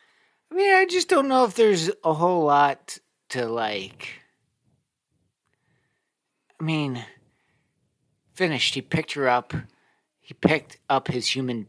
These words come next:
bundle and tossed it ignominiously over his horse,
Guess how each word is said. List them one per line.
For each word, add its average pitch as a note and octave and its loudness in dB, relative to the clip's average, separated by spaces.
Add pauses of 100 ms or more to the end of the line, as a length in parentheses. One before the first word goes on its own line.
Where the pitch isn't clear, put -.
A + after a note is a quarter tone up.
(140)
bundle A2 -6
and F#2+ -12
tossed - -4
it A2+ -12 (140)
ignominiously G#2+ -10 (160)
over A2+ -4
his F#2 -10
horse, F#2 -10